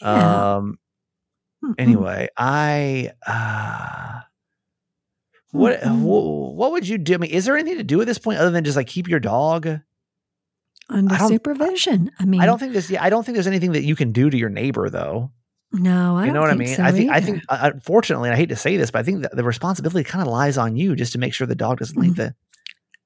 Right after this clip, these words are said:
Speaker 1: The dog is safe and that it doesn't
Speaker 2: Yeah.
Speaker 1: leave the yard.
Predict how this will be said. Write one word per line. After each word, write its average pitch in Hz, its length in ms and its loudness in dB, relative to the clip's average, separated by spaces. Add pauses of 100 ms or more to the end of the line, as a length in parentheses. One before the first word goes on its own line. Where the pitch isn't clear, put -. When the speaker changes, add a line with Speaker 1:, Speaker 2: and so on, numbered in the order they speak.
(180)
Speaker 1:
The 202 140 -2
dog 180 360 0
is 175 100 -4
safe 202 540 -2
and 170 160 2
that 170 140 -2 (120)
it 156 140 2
doesn't 147 260 4
Speaker 2:
Yeah. - 80 -2
Speaker 1:
leave 175 200 0
the 170 100 0
yard. 202 560 -2